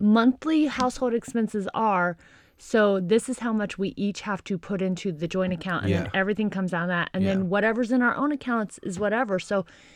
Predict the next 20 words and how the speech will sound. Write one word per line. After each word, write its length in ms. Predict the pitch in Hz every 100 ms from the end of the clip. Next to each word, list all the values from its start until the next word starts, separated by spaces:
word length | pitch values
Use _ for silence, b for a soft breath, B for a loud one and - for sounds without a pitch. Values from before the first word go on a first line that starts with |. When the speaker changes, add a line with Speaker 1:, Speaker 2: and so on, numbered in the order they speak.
| B B
Speaker 1:
if 140 | 214
we 120 | 233 240
wanna 280 | 196 262
spend 280 | 349 - 220
money 220 | 208 202
on 140 | 185 185
just 260 | 185 175
whatever, 680 | 196 151 190 196 175 170 190 -
it 60 |
has 200 | 202 202
to 60 | -
come 100 | 214
out 120 | 190
of 120 | 190
our 80 | 185
individual 520 | - 196 180 214 190
accounts. 480 | 151 175 147 - -
It 80 | 196
Speaker 2:
Yeah. 60 |
Speaker 1:
can't 220 | 190 214